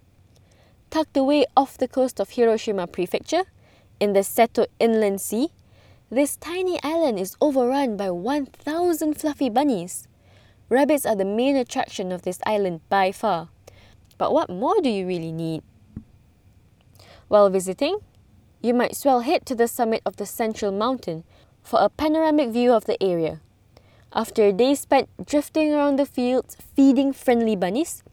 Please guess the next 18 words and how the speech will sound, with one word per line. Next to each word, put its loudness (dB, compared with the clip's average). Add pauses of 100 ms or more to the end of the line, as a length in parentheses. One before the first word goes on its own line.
(360)
you 4
might 4
be 0
inclined -2
to -8
think -4
of -6
Okunoshima -2
as -6
a -8 (100)
total 0
paradise. -4 (600)
But 0
it 0
wasn't 0
always 2
this -10
way. -6